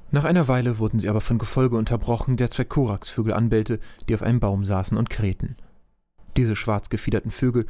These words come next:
haben einen gelben Schnabel und merkwürdigerweise dreieckige Füße. Zu deren Entstehung gibt es mehrere Theorien.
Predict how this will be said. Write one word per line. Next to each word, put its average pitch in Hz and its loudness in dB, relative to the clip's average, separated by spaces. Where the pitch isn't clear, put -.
haben 127 0
einen 123 2
gelben 120 0
Schnabel 104 0
und 120 0
merkwürdigerweise 110 0
dreieckige 113 -2
Füße. - -2
Zu - -2
deren 147 2
Entstehung 123 0
gibt - -4
es - -4
mehrere 95 0
Theorien. 107 0